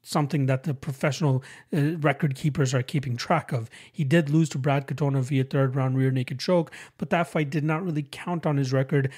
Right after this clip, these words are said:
as it was on The Ultimate Fighter. But against Bryce, m-, uh, sorry, against Ilia Topuria last time around,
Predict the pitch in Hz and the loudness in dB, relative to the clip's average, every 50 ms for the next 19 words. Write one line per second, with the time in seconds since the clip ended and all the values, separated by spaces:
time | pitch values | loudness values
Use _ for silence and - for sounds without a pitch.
0 | - - - - - 151 135 127 147 135 123 131 131 131 160 143 135 135 131 120 | -14 -20 -18 -4 0 0 2 2 2 2 2 2 0 0 0 0 0 0 0 0
1 | 127 131 127 123 - - 135 120 - - - 151 156 139 120 104 - _ _ _ | 0 0 0 0 -2 -4 -6 -6 -4 0 0 2 2 0 -2 -4 -8 _ _ _
2 | _ _ _ _ _ _ _ _ _ _ _ - - 139 143 147 139 - - - | _ _ _ _ _ _ _ _ _ _ _ -10 -2 0 0 0 0 -2 -10 -18
3 | - - - - 170 131 160 156 151 - - 170 143 131 147 139 147 143 - - | -20 -20 -6 -4 0 2 2 2 2 0 -2 -4 -2 0 0 2 2 0 -2 -4
4 | 151 156 151 160 185 156 185 403 - - 135 131 - 175 147 143 143 135 156 151 | -4 -4 -4 -4 -4 -6 -8 -6 -4 -4 -4 0 0 2 2 2 2 0 0 -2
5 | 135 - - 151 151 160 156 151 135 - 139 131 - - 151 151 156 143 135 131 | -2 -2 -2 0 0 2 2 0 0 -2 -6 -4 -2 0 2 2 2 2 2 0
6 | 131 131 - - 156 135 131 131 131 131 135 131 | 0 -2 -4 -4 -2 -2 0 2 2 2 2 0